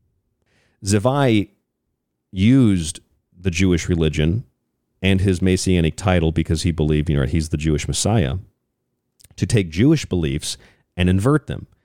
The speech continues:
That in-, that means inverting the traditional teachings of Judaism, uh, the laws of Judaism, inverting sexual taboos, inverting morality,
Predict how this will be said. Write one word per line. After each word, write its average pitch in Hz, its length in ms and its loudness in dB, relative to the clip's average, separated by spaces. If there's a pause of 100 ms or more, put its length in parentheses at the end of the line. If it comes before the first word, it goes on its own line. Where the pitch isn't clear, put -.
(220)
That 85 140 0
in-, 90 220 0
that 90 180 0
means 87 260 2
inverting 85 540 2
the 80 60 2
traditional 82 500 -2
teachings 87 600 0
of 76 80 -2
Judaism, 85 920 0
uh, 71 200 -2
the 76 120 -2
laws 85 580 2
of 82 60 -2
Judaism, 82 760 0 (540)
inverting 87 480 0
sexual 80 420 -2
taboos, 92 840 2
inverting 78 720 0
morality, 82 1000 0